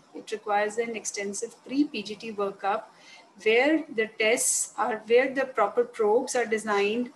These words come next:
and the genetic diagnosis, whatever genetic diagnosis we have, uh, it is, uh, uh, in the pre-P G T workup,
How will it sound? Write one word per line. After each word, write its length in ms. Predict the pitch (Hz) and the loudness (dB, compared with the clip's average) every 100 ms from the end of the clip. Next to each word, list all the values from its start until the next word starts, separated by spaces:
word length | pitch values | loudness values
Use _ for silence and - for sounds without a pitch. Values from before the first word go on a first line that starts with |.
| - | -2
and 340 | 226 240 262 - - | 0 0 -2 -8 -14
the 80 | 214 | -8
genetic 480 | 208 214 214 277 220 | -4 -4 -6 -8 0
diagnosis, 880 | 202 196 214 208 - 233 247 - - - - - _ _ | 0 0 -6 -6 0 0 0 -6 -12 -20 -20 -20 _ _
whatever 440 | - 208 208 269 320 | -6 -4 0 0 2
genetic 500 | 254 220 214 233 208 | 2 0 -2 -6 -2
diagnosis 640 | 208 208 214 - 220 - | -2 -2 -6 -6 -8 -8
we 140 | 220 214 | -10 -8
have, 420 | - 190 208 - - - - - | -4 -2 -2 -6 -14 -20 -14 -6
uh, 140 | 214 208 | -4 -4
it 160 | 247 240 | -4 2
is, 380 | 247 233 - - | 2 2 -6 -4
uh, 400 | 220 214 214 214 - - 254 - | 0 2 2 -2 -8 -14 -14 -8
uh, 140 | 226 214 | -6 -6
in 100 | 247 | -6
the 120 | 226 | -6
pre-P 400 | 220 254 294 247 | -4 0 0 0
G 100 | 214 | -6
T 160 | 220 233 | -8 -8
workup, 540 | 214 214 - 214 226 | -4 -4 -2 -2 -2